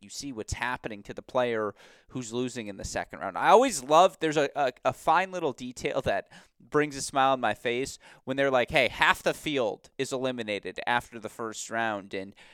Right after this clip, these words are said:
then they'll have, like, a little graphic, sixty-four turns into thirty-two, and you're like, "Wait, thirty-two people, thirty-two of the sixty-four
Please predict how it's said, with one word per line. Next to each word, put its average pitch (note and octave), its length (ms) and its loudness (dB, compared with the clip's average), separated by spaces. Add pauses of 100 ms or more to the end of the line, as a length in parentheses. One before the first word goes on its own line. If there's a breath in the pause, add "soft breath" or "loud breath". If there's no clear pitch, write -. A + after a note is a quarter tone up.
(100 soft breath)
then C3+ 180 0
they'll B2+ 140 4
have, C3 220 4
like, A#2+ 140 0
a B2 60 -4
little A#2 160 0
graphic, A#2+ 400 2
sixty-four A#2+ 800 -4
turns A#2+ 260 -6
into A2+ 220 -6
thirty-two, A#2+ 720 -6
and G2+ 140 -10
you're G2 100 -10
like, G2 180 -8
"Wait, C3 300 -4
thirty-two E3+ 760 -2
people, - 460 -10 (220)
thirty-two F#3+ 600 0
of D#3 100 -2
the C3+ 80 -6
sixty-four - 720 -8